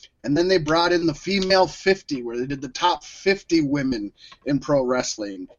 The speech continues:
And as women's wrestling has evolved, they ended up having to bump that up to the women's one hundred, which is awesome.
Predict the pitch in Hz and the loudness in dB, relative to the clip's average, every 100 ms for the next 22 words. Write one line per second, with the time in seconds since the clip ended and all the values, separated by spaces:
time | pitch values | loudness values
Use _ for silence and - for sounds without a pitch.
0 | - - _ - 147 165 151 185 185 170 | -20 -20 _ -4 2 2 4 4 6 2
1 | 151 180 185 180 180 160 165 151 143 180 | 4 4 4 2 4 2 0 0 2 4
2 | 214 175 135 127 _ _ 170 185 190 190 | 6 4 0 -10 _ _ 4 6 4 0
3 | 156 165 196 143 135 160 180 - 170 240 | 0 0 0 -4 -6 -6 -6 -2 -2 -2
4 | - 147 139 135 170 170 170 147 156 160 | -4 -10 -8 -4 -2 0 -2 -2 -2 -2
5 | - 220 202 139 127 127 127 180 110 117 | -2 -2 -2 -4 -8 -6 -6 -4 -6 -6
6 | 80 | -10